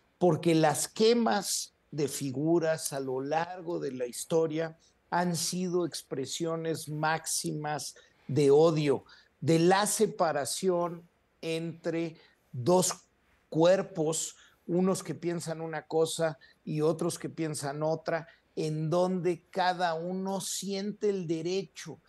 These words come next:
de despreciar con tal profundidad la posibilidad del quehacer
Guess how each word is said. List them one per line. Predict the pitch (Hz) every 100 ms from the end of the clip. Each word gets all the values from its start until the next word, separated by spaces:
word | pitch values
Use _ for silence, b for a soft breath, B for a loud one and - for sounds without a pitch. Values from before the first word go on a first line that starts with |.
| b b
de | 143 180
despreciar | 156 175 165 - - 170 156 - 196 190 196 190
con | - 180 160 151
tal | 202 190 196
profundidad | - 196 151 - 175 151 139 147 143 170 151 - _ b b b _
la | 160 170 165 165
posibilidad | 196 226 220 220 202 185 160 151 151 160 165 165 156 _ _ _ -
del | 147 143 127
quehacer | - 143 127 - 170 165 156